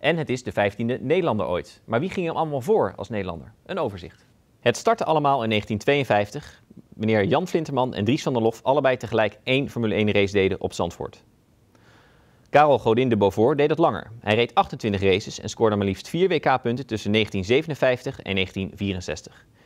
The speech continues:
In negentien tweeënzestig liet hij een tweede auto starten met aan boord Ben Pon junior,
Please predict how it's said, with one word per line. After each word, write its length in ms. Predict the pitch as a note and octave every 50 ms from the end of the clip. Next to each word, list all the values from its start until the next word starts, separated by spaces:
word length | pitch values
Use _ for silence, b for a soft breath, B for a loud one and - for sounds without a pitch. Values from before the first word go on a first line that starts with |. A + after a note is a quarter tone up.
| b b b b b b b
In 100 | b -
negentien 260 | G#2+ G#2+ G2+ - G2+ F2
tweeënzestig 560 | - B2+ D#3 F#3+ G3 - G3+ F#3 - F3 -
liet 160 | C#3 C3 A2+
hij 100 | B2 A2+
een 60 | A2+
tweede 280 | A2 E3 G#3 G#3+ G3 G2
auto 200 | F#2+ G#2 G2+ G2
starten 340 | - - F#2+ A2 - C#3 A2
met 200 | A2+ D#3 - -
aan 80 | C3
boord 300 | B2 C3 C3+ C#3+ - - -
Ben 260 | F#2+ A2 C#3 D3+ C#3+
Pon 260 | - B2+ A#2+ A#2+ -
junior, 500 | - E2+ G2+ G#2 G2+ F#2 E2 B1 A#1+ -